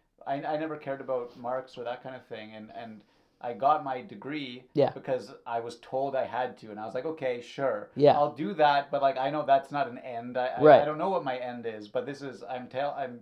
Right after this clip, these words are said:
Speaker 1: being told this is a step I need to take. Sure, I'll take it
Speaker 2: Right.
Speaker 1: to get external pressures off of me.
Speaker 2: <laughs>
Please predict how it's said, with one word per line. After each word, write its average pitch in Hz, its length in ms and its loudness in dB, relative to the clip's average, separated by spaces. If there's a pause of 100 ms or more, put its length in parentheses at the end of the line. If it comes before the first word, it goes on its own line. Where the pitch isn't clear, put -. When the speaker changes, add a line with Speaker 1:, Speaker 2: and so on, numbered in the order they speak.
(140)
Speaker 1:
being 123 200 -14
told 147 240 -6
this 127 160 -16
is 127 220 -12 (260)
a 117 80 -10
step - 320 0
I 147 80 2
need 135 200 -6
to 113 60 -16
take. 127 300 -6
Sure, 113 380 -4
I'll 110 100 -4
take 131 280 -6
it 127 220 -8
Speaker 2:
Right. 135 320 8
Speaker 1:
to 127 120 -2
get 123 300 -4 (100)
external 135 420 -8
pressures 120 460 -6
off 107 200 -10
of - 220 -12
me. 175 160 2
Speaker 2:
<laughs> - 60 -20